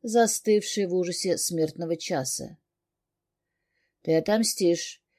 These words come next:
Я не умру, пока ты не отомстишь каждому в его роду».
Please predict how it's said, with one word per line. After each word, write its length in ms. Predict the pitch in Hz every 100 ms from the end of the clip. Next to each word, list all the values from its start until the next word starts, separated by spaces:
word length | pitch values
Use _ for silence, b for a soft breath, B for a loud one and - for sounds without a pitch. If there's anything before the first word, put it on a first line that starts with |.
| _ -
Я 200 | 180 185
не 100 | 190
умру, 280 | 185 190
пока 320 | 220 208 202 190
ты 160 | 190
не 100 | 185
отомстишь 680 | 185 175 180 175 - 185 -
каждому 680 | - 165 170 160 208 226 -
в 100 | 214
его 360 | 214 202 165 160
роду». 480 | 165 165 220 151